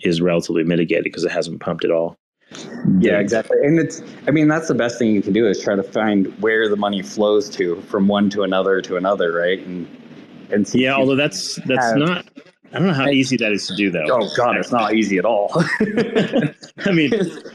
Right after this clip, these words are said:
Speaker 1: 'cause a lot of stuff will make a ten percent move on any given day. It doesn't mean that continues, though. That's the problem.
Speaker 2: Right, exactly.
Speaker 1: Then you, then you jump from one thing to the other thinking, "Oh, yeah, this is on its way to Valhalla," and it doesn't just do anything, you know? So, uh,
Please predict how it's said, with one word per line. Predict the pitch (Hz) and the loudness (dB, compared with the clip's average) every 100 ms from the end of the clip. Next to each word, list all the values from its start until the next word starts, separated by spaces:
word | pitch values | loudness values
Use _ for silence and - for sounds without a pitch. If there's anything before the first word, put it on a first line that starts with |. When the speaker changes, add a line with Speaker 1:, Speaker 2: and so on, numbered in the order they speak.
| - | -2
Speaker 1:
'cause | 170 | 2
a | 160 | 2
lot | 165 | 2
of | 220 | 0
stuff | - 175 156 | 0 -2 0
will | 147 | 0
make | 135 143 147 | 2 2 0
a | |
ten | 131 139 131 | -2 0 0
percent | 123 - 117 | 0 -2 0
move | 120 139 120 | 2 4 4
on | 107 | 2
any | 104 98 | 2 2
given | 101 92 90 | 0 0 0
day. | 104 95 82 - | 2 0 -2 -4
It | - | -6
doesn't | 101 117 143 120 | -2 0 0 0
mean | 117 110 | 2 2
that | 104 - | 2 -2
continues, | 101 90 123 110 85 | -6 -2 2 2 0
though. | 85 78 | -2 0
That's | 82 87 | -2 -4
the | - | -4
problem. | 98 90 85 107 | -2 -2 0 0
Speaker 2:
Right, | 101 85 - - | 0 -2 -8 -6
exactly. | 107 110 95 95 | -4 0 0 2
Speaker 1:
Then | 117 127 | 4 4
you, | 127 | 2
then | 120 127 | 2 2
you | 127 | 2
jump | 113 127 120 117 | 2 0 0 0
from | 117 110 | 2 2
one | 113 | 2
thing | 113 110 | 2 2
to | |
the | 101 | 2
other | 107 107 | 2 0
thinking, | - 101 - - | -2 -4 -2 -2
"Oh, | 110 | 0
yeah, | 127 120 | 2 2
this | 104 107 | 0 -2
is | 113 | -2
on | 117 | -2
its | 117 - | -2 -2
way | 127 123 | -2 -2
to | - 120 - | -2 -6 -2
Valhalla," | 117 113 127 127 104 | 0 0 0 2 2
and | 95 | 0
it | 95 | -2
doesn't | 98 104 | -4 -4
just | 92 | -4
do | - | -2
anything, | 92 98 87 80 82 | 0 -2 -6 -8 -8
you | |
know? | 80 82 _ _ _ _ _ _ _ _ _ - | -10 -12 _ _ _ _ _ _ _ _ _ -8
So, | - 85 82 - - | -2 -2 -2 -4 -2
uh, | 101 95 | 0 0